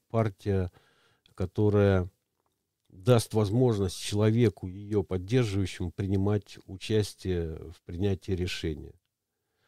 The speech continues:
Вот сколько тысяч человек поддерживают, например, центристскую партию на Северо-Востоке? Огромное количество. А давайте их спросим, а они поддерживают слова председателя этой партии о том, что перенос, э, памятников, ну,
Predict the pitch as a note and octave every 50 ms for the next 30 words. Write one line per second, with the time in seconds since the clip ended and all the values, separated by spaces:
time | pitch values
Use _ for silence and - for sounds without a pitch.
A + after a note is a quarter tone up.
0 | _ _ - A#2 - - - F#3+ F3+ - - C3 A2+ G2+ - - - _ _ _
1 | - C#3+ C#3 - - G2 - - - A2 G2+ G2+ G2+ G#2+ C3+ C#3+ - _ - F#2
2 | E2+ D#2 F#2 A2 A2+ A2+ A2 G2+ F2+ - F2+ E2+ - - F2+ F2 G2 G2+ F#2 -
3 | - F#2+ E2+ - F#2 F#2+ F2+ - - F#2 D#2+ C2+ - G#2+ G#2+ G#2 - - F#2 E2
4 | E2 E2 - - F#2+ F2+ F2+ F2 F2 E2+ E2+ D#2+ - - - D#2+ C#2+ - _ -
5 | - _ _ _ - F#2+ F#2 G#2 A2 A#2+ A2+ G#2+ F#2 D#2+ C#2+ - - F2 E2 D2
6 | C#2+ - - - - - - _ _ _ _ _ _ _ _ _ _ _ _ _
7 | _ _ _ _ - F2+ G#2+ A2+ C3+ C3+ - - G#2 F2+ - - - - - G#2
8 | F#2+ F2+ - - E2 D#2 - - F#2 F#2+ F#2 G2+ G#2+ G2 - G#2+ G#2 G#2 A2 C#3
9 | C#3 B2 G#2+ F#2+ F#2 - - - G#2 G2+ G#2 A2 G#2 F#2+ - - E2 - - A2+
10 | G2 G2+ G2+ F#2+ - F2+ E2+ F2 F2 D#2+ - F#2 E2+ - - A#2+ B2 A#2 - -
11 | G2 F2 D#2+ F2 - - G#2 F#2 F2+ - - - E2 - - G2 E2+ F2+ F#2+ G2
12 | F#2+ E2+ - - - - - - F2+ E2+ E2+ E2+ E2+ E2 - - G2+ G2+ G2 F#2
13 | D#2+ - - - D#2+ - - D#2+ D2 - - F2+ F2 E2+ D2+